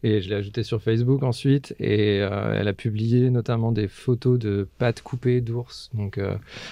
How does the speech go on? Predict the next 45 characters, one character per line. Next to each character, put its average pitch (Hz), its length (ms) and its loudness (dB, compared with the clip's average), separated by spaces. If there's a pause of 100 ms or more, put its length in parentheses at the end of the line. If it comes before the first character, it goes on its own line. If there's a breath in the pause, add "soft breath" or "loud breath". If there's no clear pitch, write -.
(240 loud breath)
bon, 104 100 2
bah, 101 100 2
c'est 107 180 0
là 120 160 2
que, 107 720 0 (460)
que 120 220 2
je 107 100 0
me 113 80 4
suis 104 220 -4
dit, « 117 180 2
Bon, 123 180 2
bah, 107 120 0
si - 180 -4
je - 100 -4
peux 127 120 0
faire 110 200 -2
quelque 110 320 -2
chose 110 260 -6
pour 107 180 -6
l'aider, 104 320 -4
ce - 120 -10
serait - 200 -6
bien. » 139 240 -2 (500 loud breath)
Donc, 123 160 4
on 127 60 4
s'est 123 140 2
rencontrés, 123 680 2
euh, 104 440 -2
quand 107 100 -2
je - 60 -6
suis 107 100 -2
arrivé 101 180 0
à 95 60 -2
Taipei. 127 540 2
Et 110 40 0
puis, 104 240 -8
c'est 104 180 -6
elle 101 200 -4
qui - 120 -8
m'a 107 120 0
présenté 107 460 -2
le 113 80 2
refuge 110 420 0
de 101 240 0
Pingtong 123 600 0